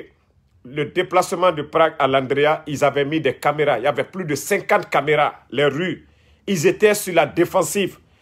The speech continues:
Il fallait que des groupes essayent de venir. C'était tout, c'était juste une mise en scène.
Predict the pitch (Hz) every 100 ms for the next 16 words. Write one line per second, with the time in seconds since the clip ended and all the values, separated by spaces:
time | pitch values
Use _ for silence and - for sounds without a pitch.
0 | - 151 151 175 202 202 185 156 151 160
1 | 202 - _ 170 170 - 190 147 - _
2 | - 147 165 185 208 202 - _ _ _
3 | _ _ - 139 135 147 - 208 202 139
4 | 156 147 185 - 156 147 143 127 - 151
5 | 151